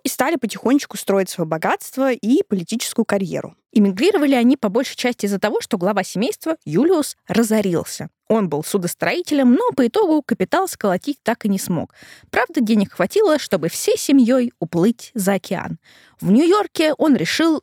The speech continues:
Speaker 2: как-то поменять род деятельности. Это же никогда не поздно сделать. Ну, новое место, новый я, как говорится.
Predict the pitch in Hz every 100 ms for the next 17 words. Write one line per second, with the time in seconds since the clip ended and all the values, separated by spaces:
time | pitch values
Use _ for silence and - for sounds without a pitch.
0 | _ - - - - 220 254 262 233 -
1 | - - 196 208 175 185 165 - 170 -
2 | - 240 240 294 285 339 202 - 160 180
3 | 165 156 143 156 - _ - - - -
4 | _ 311 440 - 262 240 180 269 440 -
5 | 339 294 254 269 233 208 180 165 - 170
6 | 156 160 151 160 - 185